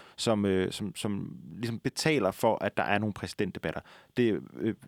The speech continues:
i mange år er det det, der hedder League of Women Vote-, Voters, som, som, øh, bidrager til demokratiet, føler de, ved at, at, at betale for, for det her show. Øhm, men måske fordi, at Nixon, øh,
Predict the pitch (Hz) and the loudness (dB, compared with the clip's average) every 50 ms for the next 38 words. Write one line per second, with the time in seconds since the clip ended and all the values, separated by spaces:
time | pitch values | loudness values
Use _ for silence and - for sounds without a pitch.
0 | - - - 78 101 120 107 110 107 117 143 143 117 107 95 87 - 101 98 92 | -18 -16 -10 -4 -2 0 2 4 4 4 6 6 6 6 6 4 4 2 0 0
1 | - 110 113 107 104 98 95 92 104 117 127 - 117 92 - - 104 101 104 107 | 0 0 0 2 2 2 4 4 2 2 2 2 2 0 0 0 0 2 2 4
2 | 120 120 117 98 69 82 98 95 104 - - - 110 95 107 107 113 - - 110 | 2 2 0 -2 -2 0 0 0 0 0 -6 -10 -2 2 2 2 2 2 0 -2
3 | 85 - - - - - - - - - - - - 123 107 98 101 98 73 87 | -2 -2 -6 -10 -14 -20 -20 -20 -20 -10 -4 0 2 4 4 4 4 2 0 0
4 | - - 110 107 101 101 90 - 60 - - - 76 104 104 87 - 73 82 - | 0 0 2 2 2 0 -2 -6 -10 -14 -10 -4 -2 0 0 0 -2 -6 -10 -10
5 | - 98 - _ _ - 156 - 160 131 120 101 95 95 - - - 110 104 104 | -12 -18 -20 _ _ -4 -2 0 4 4 6 6 6 6 4 4 2 2 2 2
6 | - 120 110 101 - - - - - - 139 110 90 82 - - _ _ - - | 2 0 0 0 0 -2 -2 0 2 2 4 4 4 2 0 -4 _ _ -4 0
7 | 123 110 92 87 87 95 87 - - 104 101 104 - - - 101 90 - - 92 | 2 2 2 2 0 0 -2 2 2 4 4 4 2 2 2 0 0 2 0 -4
8 | 87 - - - 95 107 - - 113 101 85 82 - 101 90 87 85 90 87 - | -4 -4 -6 -6 -4 -2 0 2 2 2 2 2 2 4 4 4 4 2 0 0
9 | 95 90 92 92 87 87 - 95 82 85 98 - _ - - - - - - - | -4 -4 -2 -2 -2 0 0 0 0 0 -2 -8 _ -16 -16 -16 -16 -18 -10 0
10 | 104 117 110 107 101 101 95 - - - - - 120 120 120 120 131 - - 175 | 2 4 6 6 4 2 0 -2 -8 -14 -2 0 2 2 4 2 2 2 4 2
11 | 156 123 123 127 123 104 92 - 87 82 110 110 117 120 - 127 113 101 98 98 | 2 2 0 2 2 2 2 0 -2 -2 2 2 2 2 4 2 4 4 4 4
12 | 95 92 90 90 90 90 - | 4 4 4 4 4 2 0